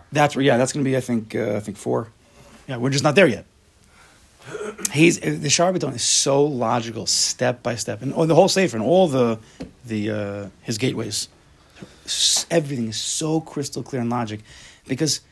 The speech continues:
it's a Kadosh Baruch Hu's logic. All he's doing, not all, what he is doing is he's revealing to us Hakadosh Baruch Hu's Kiviyachol, his logic, which is of, of course perfect. <clears throat> He just, Baruch Hashem, he was zocheh to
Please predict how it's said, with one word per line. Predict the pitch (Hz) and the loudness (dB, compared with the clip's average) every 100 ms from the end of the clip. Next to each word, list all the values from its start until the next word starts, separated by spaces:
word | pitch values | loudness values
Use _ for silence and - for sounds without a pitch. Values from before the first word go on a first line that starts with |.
| _ _ _ _ | _ _ _ _
it's | - | -10
a | 143 | -6
Kadosh | 165 139 | -2 0
Baruch | 135 127 | 2 2
Hu's | 127 | 2
logic. | 175 160 - - - - - _ _ _ _ _ _ _ - | -2 -2 -8 -18 -20 -20 -20 _ _ _ _ _ _ _ 0
All | 196 302 | 6 8
he's | 285 | 6
doing, | 131 190 170 110 117 - _ _ - - | 6 4 4 0 -2 -10 _ _ -16 -8
not | 120 | -6
all, | - 131 90 - _ - - - | -4 -6 -8 -14 _ -20 -20 4
what | 185 226 | 8 8
he | 233 | 6
is | 185 | 6
doing | 170 262 165 147 | 10 10 10 6
is | - 143 | 2 2
he's | 156 | 2
revealing | 156 143 131 196 240 196 | 2 0 4 6 8 6
to | 165 180 | 4 8
us | 208 156 - - - - - | 8 8 4 -2 -10 -18 -10
Hakadosh | 120 180 165 | 4 6 6
Baruch | 147 165 | 8 6
Hu's | 160 | 6
Kiviyachol, | 170 160 151 151 | 4 6 6 4
his | 147 | 2
logic, | 127 175 175 123 | 6 6 6 2
which | 135 | 0
is | 160 127 - _ | 0 -2 -6 _
of, | 135 - - - | 0 0 -2 -12
of | - - | -8 0
course | 180 - | 0 0
perfect. | - 220 - - - - _ _ _ _ _ _ _ _ - | 2 2 2 -4 -14 -20 _ _ _ _ _ _ _ _ -8
<clears throat> | 202 208 247 170 117 | -6 -2 -2 -2 -6
He | - 147 | -4 -2
just, | 151 156 - _ _ _ | 0 -2 -4 _ _ _
Baruch | 110 113 | -2 -2
Hashem, | 117 180 156 | 0 0 2
he | 110 | 0
was | 110 107 | 0 0
zocheh | 113 110 110 | -2 -2 -6
to | - 107 104 | -4 -4 -4